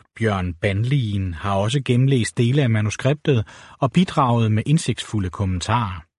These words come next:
Tak til Dark Solstad, der har været tekstkonsulent. Også tak til konsulent Silje En de Amorisa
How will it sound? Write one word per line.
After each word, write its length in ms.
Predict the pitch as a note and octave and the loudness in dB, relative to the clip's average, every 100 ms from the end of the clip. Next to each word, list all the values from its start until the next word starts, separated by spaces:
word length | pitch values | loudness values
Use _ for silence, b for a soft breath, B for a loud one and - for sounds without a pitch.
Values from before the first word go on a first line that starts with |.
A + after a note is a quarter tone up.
| _ _ _ _ _ _ - _ | _ _ _ _ _ _ -20 _
Tak 180 | - D#3+ | -2 -2
til 260 | - D#3+ - | 2 0 2
Dark 280 | A2+ F2 E2+ | 0 -2 -4
Solstad, 720 | - B2 C3+ - - A#2 F#2+ E2 | -4 0 0 0 0 0 0 -4
der 60 | F#2 | -6
har 100 | F2+ | -4
været 220 | E2+ E2 | -6 -6
tekstkonsulent. 920 | - D#3 - - D3+ - C3 A2+ G2+ _ B B B B | -2 -2 -2 0 2 2 2 2 -2 _ B B B B
Også 280 | D#3 F#3 C4+ | 0 2 0
tak 260 | - A#2+ - | 0 -2 -2
til 160 | - A#2+ | -4 -4
konsulent 680 | - G#2+ - A2 C#3 - - | 0 -2 -2 0 0 -2 -6
Silje 460 | - D#3+ F3+ F#3+ - | -2 0 2 0 0
En 340 | D3 D3 G#2+ F2+ | 2 2 2 0
de 280 | A2 F#2+ D#2 - | -2 -2 -4 -2
Amorisa 640 | A2 G#2+ F#2 B2+ F3 E3+ | 0 0 2 2 2 0